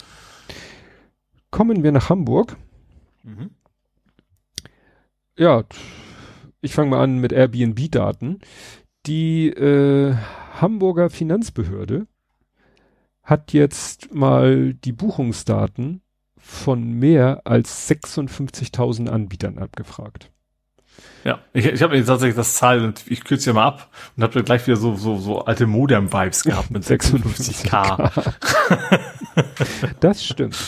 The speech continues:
Speaker 1: Ja, also das ist echt, da wird wahrscheinlich es für den einen oder anderen böses Erwachen geben.
Speaker 2: Mhm.
Speaker 1: Ne? Äh, Airbnb hat ja im Moment sowieso ein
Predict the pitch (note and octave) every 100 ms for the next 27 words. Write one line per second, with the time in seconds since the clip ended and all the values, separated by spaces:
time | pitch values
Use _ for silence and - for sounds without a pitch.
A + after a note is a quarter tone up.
0 | - - - - - - F3 C3 A2+ C3+
1 | C3+ D#3 F3+ G#3+ - - D3 - - -
2 | C#3 B2 D#3 - - D#3 - D#3+ D3+ C#3+
3 | - - - C#3 C3+ C3 D3+ D3 C#3 C#3
4 | C3+ B2+ C3+ C3+ - A2+ C#3+ D3 A#2+ A2
5 | G#2+ D#3 - _ _ _ _ _ C3+ A#2
6 | B2+ - _ _ - - _ A#2 C3 C3
7 | F3 _ - - - - - - - -
8 | B2+ - - C3+ - A#2 C3 A2+ A#2+ A#2+
9 | A2 A#2+ A#2+ B2+ A#2 A2+ G#2+ D3 D3 D3